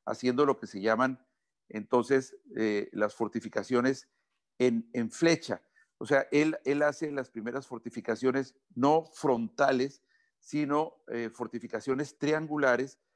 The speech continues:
para que los ataques puedan, eh, disol-, no, no, no disolver, la palabra no es disolver, sino desviar las balas de los, de los cañones hacia los lados y no impactar directamente, eh, eh, a la muralla.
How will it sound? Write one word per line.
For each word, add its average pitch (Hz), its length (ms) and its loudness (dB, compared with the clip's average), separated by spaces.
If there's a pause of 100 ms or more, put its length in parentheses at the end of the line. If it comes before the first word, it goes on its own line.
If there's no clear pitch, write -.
(220)
para 120 260 0
que 147 420 -6
los 113 300 -10
ataques 135 640 -6 (300)
puedan, 139 440 0 (100)
eh, 107 460 -12
disol-, 113 480 -6 (140)
no, 123 280 -4
no, 139 300 -6
no 139 220 -2
disolver, 107 360 -2
la 101 120 0
palabra 127 220 2
no 135 60 0
es 135 40 0
disolver, 120 320 0
sino 120 320 -2 (340)
desviar 156 760 0 (240)
las 110 240 -4
balas 147 280 2
de 143 100 -8
los, 117 340 -8
de 117 100 -8
los 110 180 -12
cañones 127 640 -6 (320)
hacia 117 300 -2
los 110 180 -8
lados 127 440 0 (100)
y 120 160 -10
no 120 120 -4
impactar 117 560 -4
directamente, 113 840 -6
eh, 98 480 -6
eh, 98 420 -6
a - 80 -8
la 98 100 -4
muralla. 82 440 -8